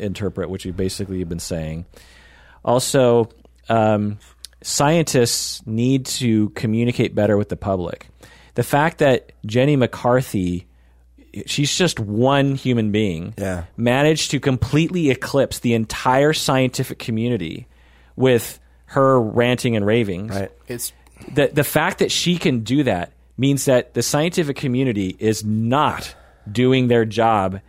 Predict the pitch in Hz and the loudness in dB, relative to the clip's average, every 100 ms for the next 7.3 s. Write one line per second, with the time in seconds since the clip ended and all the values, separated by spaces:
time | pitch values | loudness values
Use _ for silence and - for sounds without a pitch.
0 | _ 110 - 120 113 120 127 120 110 107 | _ -4 -2 -2 0 0 0 0 0 -2
1 | 98 120 110 87 - - - - - 151 | -2 0 0 -2 -8 -20 -14 -6 0 2
2 | 165 180 160 151 135 123 120 113 117 135 | 2 2 0 0 2 2 2 4 4 2
3 | 127 113 113 123 131 123 110 - 113 110 | 0 -2 2 2 2 -2 -4 -4 -2 0
4 | 120 - 117 - 107 98 101 117 127 123 | 0 -2 -4 -4 -2 -2 -2 -4 -2 -2
5 | 95 90 92 104 98 - 95 92 - 98 | -2 -2 -2 -4 -4 -6 -6 -6 -4 -6
6 | - - 85 82 - 101 101 101 95 135 | -6 -8 -6 -6 -2 2 2 2 0 2
7 | 113 90 | 2 2